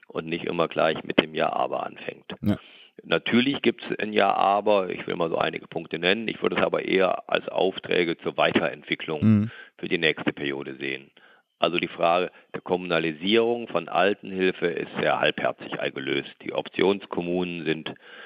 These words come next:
Speaker 1: ein Bürokratieungeheuer mit geringer Wirksamkeit. Ich denke, da müssen wir noch mal weiter ran, zu sagen, was ist eigentlich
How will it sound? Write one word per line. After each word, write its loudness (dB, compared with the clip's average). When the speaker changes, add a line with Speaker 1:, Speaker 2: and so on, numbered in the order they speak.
Speaker 1:
ein -16
Bürokratieungeheuer 0
mit -10
geringer -2
Wirksamkeit. 0
Ich -10
denke, -4
da 0
müssen -4
wir -6
noch -4
mal 0
weiter 2
ran, 0
zu -8
sagen, 0
was -2
ist -12
eigentlich -4